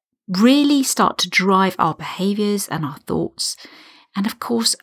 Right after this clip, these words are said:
our thoughts create our reality. So we have to start to change things up to change our reality.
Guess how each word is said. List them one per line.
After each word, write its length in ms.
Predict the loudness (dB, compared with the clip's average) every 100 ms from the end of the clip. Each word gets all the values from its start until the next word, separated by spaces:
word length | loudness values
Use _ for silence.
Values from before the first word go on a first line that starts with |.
| _ 2
our 260 | 4 4
thoughts 540 | -2 -4 -4 -4 -6 -8
create 540 | -6 -4 -4 -4 -8 _
our 180 | -4 -2
reality. 800 | -2 0 0 0 -2 -6 -10 -14 _ _ _ _ _ _ _ _ _ _ _ _
So 160 | -4 -4
we 100 | -2
have 300 | -2 -4 -4
to 100 | -4
start 380 | -2 -2 -4 -4
to 140 | -10 -6
change 760 | 0 2 4 6 6 6 4 0
things 300 | 4 4 2 -2
up 540 | 0 0 -6 -14 -20 _ _ _ _ _ _ -8
to 120 | -4
change 440 | -4 0 0 0
our 100 | 0
reality. 720 | -2 -2 -2 -2 -2 -6 -8